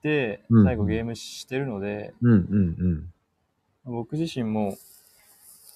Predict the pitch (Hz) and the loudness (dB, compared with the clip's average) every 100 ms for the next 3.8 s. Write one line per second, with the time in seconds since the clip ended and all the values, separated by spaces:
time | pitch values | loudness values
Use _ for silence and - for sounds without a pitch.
0 | - - - - 131 160 139 143 131 135 | -20 -20 -18 -6 2 4 4 2 0 0
1 | 113 - - - _ _ _ _ _ _ | 0 -4 -6 -14 _ _ _ _ _ _
2 | _ _ _ _ _ _ _ - - 135 | _ _ _ _ _ _ _ -20 -16 -6
3 | 143 123 113 123 117 104 - | -2 0 -2 -2 -4 -4 -4